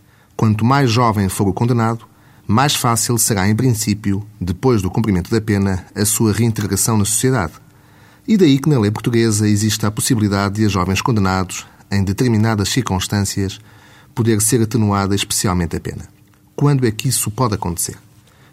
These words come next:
Em primeiro lugar, apenas a jovens que, tendo pelo menos dezasseis anos de idade, pois essa é a idade mínima para se poder ser considerado penalmente responsável em Portugal,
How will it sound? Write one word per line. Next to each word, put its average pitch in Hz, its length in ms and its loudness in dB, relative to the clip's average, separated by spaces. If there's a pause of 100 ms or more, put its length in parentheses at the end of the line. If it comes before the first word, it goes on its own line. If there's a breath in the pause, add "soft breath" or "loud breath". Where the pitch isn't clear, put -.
(120 soft breath)
Em 233 80 4
primeiro 180 300 4
lugar, 175 320 2 (220)
apenas 135 380 2
a 139 60 4
jovens 127 460 2
que, - 100 -4
tendo 113 260 0
pelo 139 220 2
menos 107 320 2
dezasseis 110 400 2
anos 104 180 2
de 104 60 0
idade, 120 340 0 (420 soft breath)
pois 98 220 0
essa 117 260 0
é 107 260 2
a - 20 2
idade 101 340 0
mínima 104 480 2
para 98 180 -2
se - 120 -2
poder 101 280 -2
ser - 140 -2
considerado 104 540 -2
penalmente 104 460 0
responsável 95 680 -2
em 117 80 2
Portugal, 107 420 -4